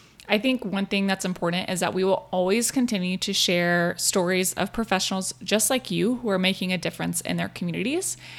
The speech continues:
and advocating for real change. But we're also gonna be talking with experts in the field. A lot of them are <laughs> now my colleagues, I feel privileged to say,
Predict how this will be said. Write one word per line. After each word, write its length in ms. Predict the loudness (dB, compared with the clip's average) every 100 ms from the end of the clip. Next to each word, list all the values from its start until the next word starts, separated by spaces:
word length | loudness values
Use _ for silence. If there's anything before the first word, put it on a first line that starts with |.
| -2
and 120 | 2
advocating 600 | 4 2 0 -2 2 2
for 160 | 2 2
real 180 | 2 0
change. 640 | 0 2 2 0 -6 -10 -14 -20 -20 -20 -2 4
But 160 | 6
we're 120 | 6
also 320 | 4 2 0 0
gonna 140 | 2
be 80 | 0
talking 640 | 0 -4 -2 0 0 0
with 360 | 0 0 -2 -20 -4
experts 460 | -4 -4 -2 -2 0
in 100 | -2
the 80 | 0
field. 440 | 2 2 2 -2 -8 -12 -8
A 80 | -4
lot 220 | 0 2
of 100 | 2
them 320 | 2 2 2 2
are 380 | 2 2 2 0
<laughs> 20 |
now 240 | 2 4
my 160 | 4 4
colleagues, 680 | 4 4 6 4 2 0 0
I 100 | 2
feel 220 | 2 0
privileged 480 | 0 0 2 0 0
to 100 | 2
say, 480 | 2 4 4 0